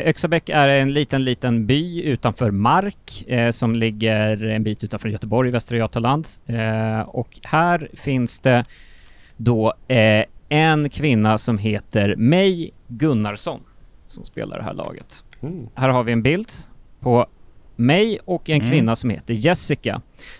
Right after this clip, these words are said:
Speaker 1: De här är lagkamrater. Eh, ni får besöka vår Instagram-sida för att se bilden på den här, för det här är en ganska speciell bild. Eh, vad
Speaker 2: Mm.
Speaker 1: har de här två kvinnorna gemensamt, tror ni?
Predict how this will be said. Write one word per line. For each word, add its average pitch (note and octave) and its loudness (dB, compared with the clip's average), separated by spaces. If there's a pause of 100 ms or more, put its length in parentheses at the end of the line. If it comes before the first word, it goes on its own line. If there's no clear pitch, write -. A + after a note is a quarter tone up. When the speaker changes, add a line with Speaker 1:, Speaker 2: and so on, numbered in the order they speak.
Speaker 1:
De C3+ 0
här E3 4
är C3+ 4
lagkamrater. C3 2 (180)
Eh, G#2+ 4
ni A#2 4
får B2 4
besöka B2 2
vår B2+ 6
Instagram-sida B2+ 2
för C3 0
att A#2+ -2
se A2+ 0
bilden D3+ -2
på - -4
den G#2+ -2
här, - -6
för - -4
det B2+ 2
här E3+ 2
är G#3 -2
en F3+ -4
ganska C3+ -2
speciell A2 -4
bild. A#2 -4 (120)
Eh, B2 0 (800)
vad F3+ 6
Speaker 2:
Mm. F3+ -2
Speaker 1:
har C#3 4
de B2 0
här A2+ 2
två A#2 -4
kvinnorna A2 0
gemensamt, A#2 -2
tror A#2 -8
ni? B2+ -6